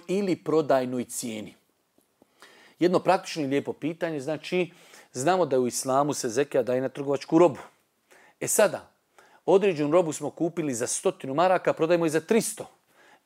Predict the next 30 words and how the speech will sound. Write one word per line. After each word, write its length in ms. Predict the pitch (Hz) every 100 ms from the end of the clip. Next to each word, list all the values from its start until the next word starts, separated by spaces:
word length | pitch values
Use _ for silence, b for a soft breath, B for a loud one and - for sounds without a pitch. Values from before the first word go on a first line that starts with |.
| -
Ili 320 | 220 262 143
nekada 420 | 113 147 - 143 135
kupimo 440 | 214 175 180 165
robu 180 | 214 185
za 120 | 156
stotinu, 400 | - 254 247 170
a 40 |
prodajemo 220 | 143 262 220
je 40 |
za 100 | 180
pedeset. 640 | 185 190 - - - - - b b b
Zato 260 | 170 170
što 100 | 156
ta 160 | 147 180
roba 380 | 175 165 160 - B 143
jednostavno 480 | 160 156 156 151
više 280 | 143 147 147
se 160 | - 139
ne 140 | 165
traži. 460 | - 151 110 107 101 b b b b
Po 100 | 143
kojoj 420 | - 262 254 202
cijeni 360 | 156 175 175 160
ćemo 280 | 170 160 -
obračunavati 800 | 147 143 - 127 131 143 - 123
robu? 320 | 180 175 165 B B
Islamski 380 | 151 147 151 123
učenjaci 320 | 127 139 147
su 80 | -
kazali, 640 | - 147 143 135 151 196